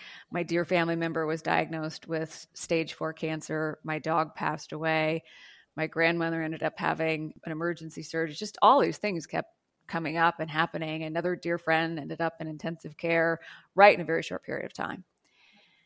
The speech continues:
And for example, with my beloved dog, but this works with people too. I had another dear friend that transitioned this year. I allow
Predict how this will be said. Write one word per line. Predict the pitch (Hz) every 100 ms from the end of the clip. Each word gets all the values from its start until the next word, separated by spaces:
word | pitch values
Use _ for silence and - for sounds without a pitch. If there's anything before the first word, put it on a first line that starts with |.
| _ _ -
And | 190 190 180 180 175 - - _ _ _ _ -
for | 202
example, | 180 190 185 190 185
with | 170 170
my | 165
beloved | 160 160 156 156
dog, | - 156 156 156
but | 160 -
this | 165 - - - 160
works | 165 165 -
with | 165
people | - 156 156 156
too. | - 156 160
I | 160
had | 160
another | 160 165 160
dear | 156 160
friend | 160 160 160
that | 160
transitioned | - 160 165 160 170 160
this | 160 -
year. | 165 160 - _ _ _ _ _ _ _ _ _ _ _ _
I | 220 220
allow | 220 226 226 285 320